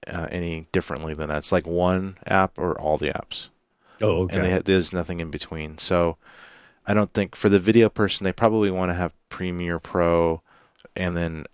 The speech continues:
Speaker 1: After Effects. And if you're doing that, then you're starting to get into the same price as getting all of 'em.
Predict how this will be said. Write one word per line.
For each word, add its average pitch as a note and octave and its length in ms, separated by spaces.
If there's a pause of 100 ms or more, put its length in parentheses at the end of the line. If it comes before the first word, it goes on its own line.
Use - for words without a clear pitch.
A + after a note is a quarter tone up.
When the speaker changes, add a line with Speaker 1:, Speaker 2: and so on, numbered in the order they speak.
(260)
Speaker 1:
After F2 260
Effects. - 600 (260)
And F#2+ 100
if F2+ 120
you're F2+ 80
doing F2 260
that, E2+ 160
then D#2+ 340
you're D#2+ 100
starting D#2+ 260
to D#2 60
get D2+ 140
into C#2+ 140
the D#2 100
same D2+ 240
price D2 320
as D#2+ 60
getting D2+ 240
all D2+ 220
of D2+ 120
'em. D2+ 120